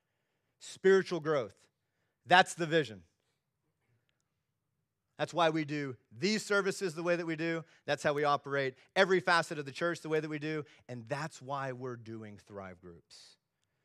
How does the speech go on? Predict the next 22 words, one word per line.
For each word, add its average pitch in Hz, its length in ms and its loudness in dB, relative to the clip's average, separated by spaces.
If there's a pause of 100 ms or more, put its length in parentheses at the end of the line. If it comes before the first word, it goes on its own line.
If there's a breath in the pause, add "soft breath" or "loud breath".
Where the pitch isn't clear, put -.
(120)
Spiritual 120 460 -10
growth. 98 240 -10 (340)
All 170 80 6
right, 160 160 6 (240)
let's 147 120 -8
talk 202 140 8
about 185 220 4
community 185 400 0 (680)
real 185 140 2
quick. 170 400 0 (460 soft breath)
I'm 247 320 8
going 233 380 4
to, 208 600 -2 (120)
authentic 233 720 4
community, 175 600 4 (680 soft breath)
I'm 220 340 4
going 196 420 0
to 160 560 -4 (480)
define 190 580 4
this 240 540 -4 (1500)
this 160 220 -2
way. 117 180 -6